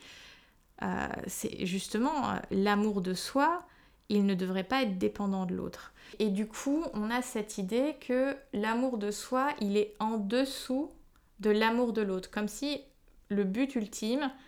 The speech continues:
c'était d'obtenir l'amour de l'autre. Et c'est pour ça, par exemple, à l'âge adulte, on peut se retrouver dans des comportements de faire plaisir, d'être gentil,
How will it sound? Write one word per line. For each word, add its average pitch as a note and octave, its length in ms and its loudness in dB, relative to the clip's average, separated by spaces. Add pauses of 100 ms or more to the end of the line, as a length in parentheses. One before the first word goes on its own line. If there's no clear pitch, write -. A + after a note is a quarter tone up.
(200)
c'était G#3+ 300 0
d'obtenir B3 680 4
l'amour G#3+ 360 0
de G3+ 100 -4
l'autre. F3+ 360 -6 (340)
Et G3 60 0
c'est F#3 140 -2
pour F#3+ 140 -4
ça, D4 200 2
par G3 220 -4
exemple, A3 460 -4
à F#3+ 80 -2
l'âge F3+ 220 -2
adulte, A3+ 300 0
on F#3+ 80 -2
peut F#3 140 -4
se - 80 -10
retrouver G#3 320 -6
dans G3+ 120 -2
des E3+ 120 -2
comportements F#3+ 720 -4
de F3 240 -2 (440)
faire F#3 280 -4
plaisir, G#3+ 640 2
d'être F#3 380 -4
gentil, G#3+ 760 -2